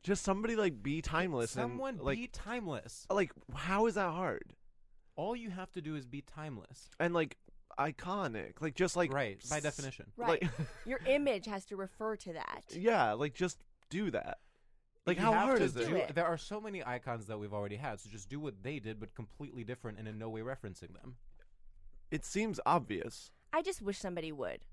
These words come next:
Speaker 2: Yeah.
Speaker 1: I would,
Speaker 2: And I
Speaker 1: but
Speaker 2: could,
Speaker 1: I
Speaker 2: but I,
Speaker 1: could.
Speaker 2: d-, it's not
Speaker 3: And I
Speaker 2: my
Speaker 3: actually have so
Speaker 2: time,
Speaker 3: many
Speaker 2: like
Speaker 3: friends who could,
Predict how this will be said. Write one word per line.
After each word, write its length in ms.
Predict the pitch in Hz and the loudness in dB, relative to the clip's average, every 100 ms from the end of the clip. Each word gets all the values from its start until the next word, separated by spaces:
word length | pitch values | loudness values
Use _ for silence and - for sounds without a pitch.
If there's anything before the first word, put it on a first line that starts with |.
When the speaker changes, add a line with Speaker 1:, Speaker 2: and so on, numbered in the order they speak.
| - - | -16 -10
Speaker 2:
Yeah. 340 | 151 160 104 - | -6 -4 -4 4
Speaker 1:
I 140 | 208 | 6
would, 220 | 240 156 | 8 10
Speaker 2:
And 80 | 196 | 10
I 80 | 240 | 10
Speaker 1:
but 80 | - | 6
Speaker 2:
could, 240 | 262 285 | 6 10
Speaker 1:
I 140 | 156 220 | 12 12
Speaker 2:
but 60 | |
I, 40 | 233 | 10
Speaker 1:
could. 440 | 311 185 107 104 | 12 12 10 2
Speaker 2:
d-, 80 | - - | -6 -8
it's 200 | 196 - | -8 -10
not 260 | 190 220 - - - | -10 -10 -12 -10 2
Speaker 3:
And 100 | 311 | 6
I 60 | 330 | 8
Speaker 2:
my 80 | - | 8
Speaker 3:
actually 160 | 311 320 | 6 4
have 80 | |
so 60 | - | 4
Speaker 2:
time, 100 | 320 | 4
Speaker 3:
many 120 | 320 | 4
Speaker 2:
like 120 | 311 | 2
Speaker 3:
friends 320 | 311 285 302 254 | 2 0 0 -2
who 120 | 262 | -2
could, 340 | 226 202 156 | 4 4 4